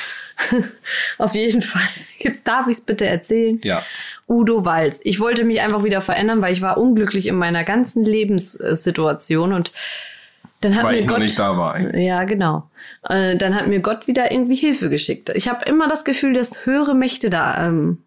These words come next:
Speaker 1: mitgehol-, äh, mithelfen zwischendurch. Also in meinem ganzen Leben haben die mich eigentlich begleitet und ich hatte echt oft Schwein auch.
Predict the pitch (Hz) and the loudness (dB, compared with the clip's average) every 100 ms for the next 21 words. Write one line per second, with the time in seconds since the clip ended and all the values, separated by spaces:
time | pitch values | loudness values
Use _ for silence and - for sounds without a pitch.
0 | _ _ - 294 - 165 139 - 185 226 | _ _ 0 0 2 2 0 0 0 2
1 | 294 202 151 147 151 - 156 165 151 151 | 0 2 0 0 -4 -2 0 2 0 -2
2 | - _ _ - - - 196 185 190 214 | -8 _ _ -20 -20 -6 -2 2 2 2
3 | 214 233 302 302 277 277 277 262 254 254 | 2 2 2 2 2 2 2 4 4 4
4 | 247 - 240 - 262 247 277 262 180 175 | 2 0 -2 -4 -4 -2 0 0 2 0
5 | 214 214 - 240 - - - - - 220 | -2 -4 -4 -6 -8 -10 -6 -8 -2 0
6 | 185 160 131 135 | 2 0 -2 -4